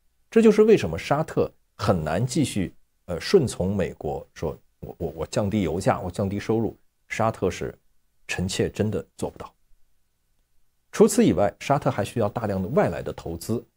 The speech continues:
那这个投资方就是中国。沙特传统的外资来源，美国、阿联酋、英国，没错，但是增长的最快的就是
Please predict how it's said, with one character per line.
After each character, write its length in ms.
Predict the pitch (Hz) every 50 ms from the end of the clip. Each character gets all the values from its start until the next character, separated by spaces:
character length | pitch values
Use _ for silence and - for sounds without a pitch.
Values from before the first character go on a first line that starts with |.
| _ _
那 120 | 113 104
这 140 | - - 247
个 80 | 214 -
投 260 | - - - 92 113
资 220 | 131 - - 160
方 260 | 160 - 185 175 202 - _ _ _ _ _ _
就 140 | - 80
是 280 | 71 - - - - - _ _ _ _ _ _ _
中 180 | - - 101 98
国。 180 | - - - _ _ _ _ _ _ _ _ _ _ _ _ _ _ _ _ _ _ _ _ _ _ _ _
沙 180 | - - 233 247
特 180 | 247 254 220
传 300 | - - - 101 104 247
统 260 | 262 - 110 82 73 -
的 180 | - 64 64 _ -
外 180 | 131 131 104
资 220 | 90 - - 104 98
来 160 | 92 78 80
源， 220 | 82 71 64 - _ _
美 260 | - 90 85 80 78
国、 340 | - - 82 85 95 104 - _
阿 140 | - 113 120
联 180 | 120 120 123 123
酋、 340 | - - - 80 80 82 - _
英 220 | 131 127 131 127
国， 200 | 123 90 85 - -
没 80 | 92 98
错， 280 | - - - - _ _ _ _ _ _ _ _ _ _
但 140 | - 196 196
是 280 | 190 - 143 - - _ _ _ _ _
增 300 | - - 269 302 320 311
长 240 | - - 92 80 80
的 100 | 78 85
最 180 | - - 98 90
快 280 | - - - 98 80
的 120 | - - _ _ _
就 100 | - 90
是 200 | - - -